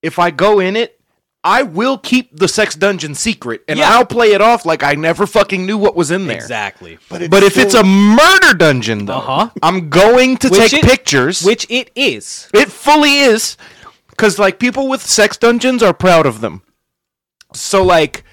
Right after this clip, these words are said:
Speaker 1: they'll show 'em off.
Speaker 2: If I had a sex dungeon, you guys would know.
Speaker 1: I, that's what I'm saying,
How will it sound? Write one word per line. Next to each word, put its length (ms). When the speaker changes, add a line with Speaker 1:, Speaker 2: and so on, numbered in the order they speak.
Speaker 1:
they'll 200
show 280
'em 100
off. 380
Speaker 2:
If 100
I 100
had 80
a 60
sex 240
dungeon, 320
you 80
guys 180
would 100
know. 200
Speaker 1:
I, 260
that's 220
what 60
I'm 60
saying, 400